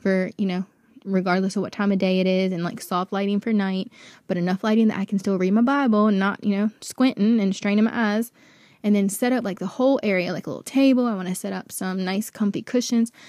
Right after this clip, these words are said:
And I also saw where people were getting, um, the, the gym tiles, you know, that you can, like, put together, or, like, the stuff that you would put in a nursery. Um, they connect those, and then they put some blankets on top of that to make it softer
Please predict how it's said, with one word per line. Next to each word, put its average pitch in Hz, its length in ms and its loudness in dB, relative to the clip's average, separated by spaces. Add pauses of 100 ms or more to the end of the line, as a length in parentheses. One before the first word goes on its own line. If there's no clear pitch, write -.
(240)
And 214 140 2
I 190 60 0
also 247 240 0
saw 240 240 0
where 208 140 2
people 208 280 0
were 196 140 0
getting, 196 380 0
um, 214 340 -6 (360)
the, 202 580 -2 (120)
the 214 140 2
gym 208 260 4
tiles, 262 480 0
you 269 60 4
know, 262 100 6
that 233 140 2
you 214 80 0
can, 202 120 0
like, 185 200 -2
put 208 100 -4
together, 196 460 -2
or, 202 120 2
like, 196 220 0
the 208 80 -6
stuff 202 180 -4
that 185 120 -6
you 202 80 0
would 185 80 -2
put 196 100 -4
in - 80 -8
a - 20 -6
nursery. 180 420 -6 (520)
Um, 185 280 -4
they 208 100 0
connect 202 400 -2
those, 190 380 -2
and 190 100 0
then 190 80 4
they 185 100 2
put - 160 -4
some 185 140 -2
blankets 190 360 -4
on 208 80 0
top 190 200 -4
of 170 60 -4
that 190 260 -2
to 208 100 -4
make 190 160 -2
it - 120 -8
softer 240 500 -4